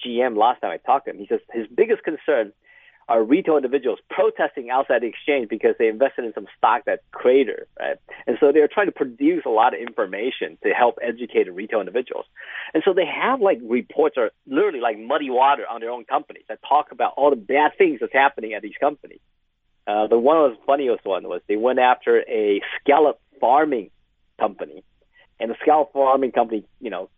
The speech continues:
make up excuses on why they failed to meet earnings. They said their scallops swam away, and then they said their scallop got covid. So the exchanges got so pissed off at that. They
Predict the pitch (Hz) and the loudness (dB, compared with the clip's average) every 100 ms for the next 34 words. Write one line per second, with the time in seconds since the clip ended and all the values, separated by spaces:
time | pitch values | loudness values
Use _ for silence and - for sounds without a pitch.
0 | - 120 127 131 113 _ - - - 123 | -8 -2 -2 0 -4 _ -18 -14 -10 -10
1 | 113 113 104 101 113 113 107 101 _ - | -4 0 2 2 2 4 2 0 _ -4
2 | 120 120 117 107 117 110 120 127 123 113 | 2 2 0 -4 -10 -4 0 0 0 -4
3 | 107 107 104 104 98 92 - 123 127 107 | -4 -6 -2 -2 -2 -4 -2 2 2 0
4 | - 131 123 120 113 123 107 85 95 98 | -4 -2 0 2 4 4 2 -2 -8 -10
5 | 95 104 98 - 123 120 113 101 - 120 | -6 -4 -4 0 2 2 2 -2 0 2
6 | 117 - - _ 110 110 110 - 160 131 | 2 0 -12 _ -4 -2 -2 0 -2 0
7 | 120 107 - - 143 135 - 139 - 139 | 0 -2 -2 0 0 0 -6 -8 0 0
8 | 139 - - 131 - _ - - - _ | 0 -4 -8 -8 -10 _ -20 -20 -20 _
9 | _ 127 120 | _ 2 4